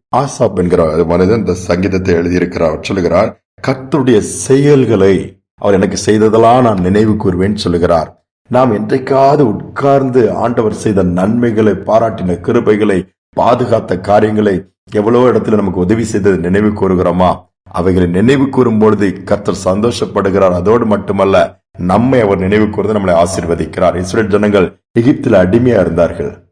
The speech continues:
பட்ட பாடுகள் சொல்லொன்னா வேதனை. அவருடைய பெருமூச்சு ஆண்டோட சமூகத்தை எட்டிருச்சு தான். அந்த அளவு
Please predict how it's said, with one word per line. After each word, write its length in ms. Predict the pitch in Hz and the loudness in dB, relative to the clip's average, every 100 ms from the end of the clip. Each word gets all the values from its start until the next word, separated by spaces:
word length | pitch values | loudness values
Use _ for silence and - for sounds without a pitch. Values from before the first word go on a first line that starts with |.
| _ _ | _ _
பட்ட 320 | 90 92 - | -10 -6 -6
பாடுகள் 720 | 92 101 - 120 117 107 90 - - | -4 -6 -2 -2 0 0 -2 -6 -6
சொல்லொன்னா 760 | 107 131 139 135 135 135 135 | -4 0 2 2 4 4 4
வேதனை. 380 | 104 98 95 92 76 _ _ | 2 0 0 -2 -4 _ _
அவருடைய 340 | 98 98 - | -4 -4 0
பெருமூச்சு 580 | 131 139 165 165 - 151 | 2 2 2 -2 0 0
ஆண்டோட 240 | 117 107 | 0 0
சமூகத்தை 540 | 95 110 113 131 - 107 | -4 -2 -2 0 0 -2
எட்டிருச்சு 440 | 92 113 92 101 | -4 -6 -6 -4
தான். 140 | 92 87 | 0 0
அந்த 360 | 104 135 135 | 0 -4 0
அளவு 380 | 131 123 107 - | 0 2 0 0